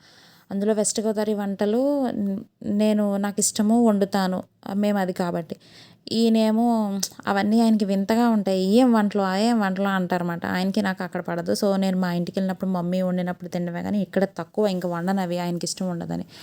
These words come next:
So ఇదేం కాంబినేషను అని నన్ను వెటకారం చేశారు, అందుకు అడుగుతున్నాను. ఈ కాంబినేషన్ వండుకుంటాం కదా,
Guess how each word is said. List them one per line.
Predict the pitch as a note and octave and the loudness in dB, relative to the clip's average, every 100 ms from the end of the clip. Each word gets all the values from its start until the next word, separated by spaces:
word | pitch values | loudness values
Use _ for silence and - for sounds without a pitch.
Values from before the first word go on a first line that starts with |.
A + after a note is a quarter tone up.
| - - - | -20 -2 6
So | B3+ | 8
ఇదేం | G#3+ A#3+ D4 | 10 8 8
కాంబినేషను | D4 C4 B3+ B3 B3 B3 | 6 4 6 4 2 2
అని | B3+ B3+ | 4 4
నన్ను | A#3 G#3+ | 4 2
వెటకారం | G3 F3+ A3+ A#3+ B3 | 0 0 2 4 4
చేశారు, | G#3+ G3+ G#3+ | 2 2 0
అందుకు | G#3 F#3+ A3+ | 0 0 2
అడుగుతున్నాను. | A3 G3+ G#3 G3+ | 0 0 -2 -4
ఈ | F#3+ | -4
కాంబినేషన్ | F#3 F3+ G3 A#3 - G3 | -4 -4 -2 -2 0 0
వండుకుంటాం | F#3 G3 G#3+ G3 F3+ | 0 0 0 0 -2
కదా, | F3 F3 | -4 -8